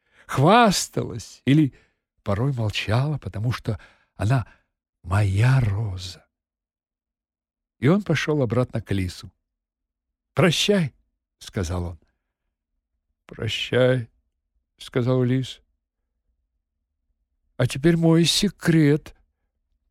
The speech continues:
Он очень простой. Только сердцем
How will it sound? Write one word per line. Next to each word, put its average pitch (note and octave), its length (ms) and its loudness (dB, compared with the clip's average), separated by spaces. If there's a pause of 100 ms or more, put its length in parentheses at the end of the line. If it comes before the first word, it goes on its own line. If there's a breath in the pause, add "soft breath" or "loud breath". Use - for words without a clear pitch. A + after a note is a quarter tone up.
(200)
Он F3 200 6
очень F3 280 4
простой. D3 560 -2 (920)
Только F3 420 0 (300 soft breath)
сердцем C#3 880 0